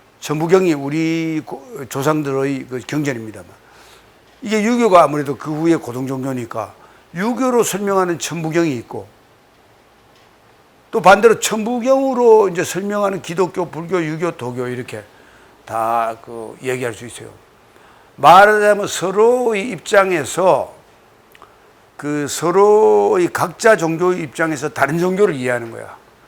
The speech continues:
그게 한 문화에서 다른 문화를 이해하는 방식과 똑같아요.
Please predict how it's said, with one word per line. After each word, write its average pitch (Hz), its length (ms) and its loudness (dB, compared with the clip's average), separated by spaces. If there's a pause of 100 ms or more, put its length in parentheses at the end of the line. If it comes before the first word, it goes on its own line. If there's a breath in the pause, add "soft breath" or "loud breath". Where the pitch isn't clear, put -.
(340 soft breath)
그게 165 200 4
한 - 280 2
문화에서 202 500 2
다른 127 260 -2
문화를 165 320 0
이해하는 139 300 -4
방식과 123 420 -10
똑같아요. 131 540 -6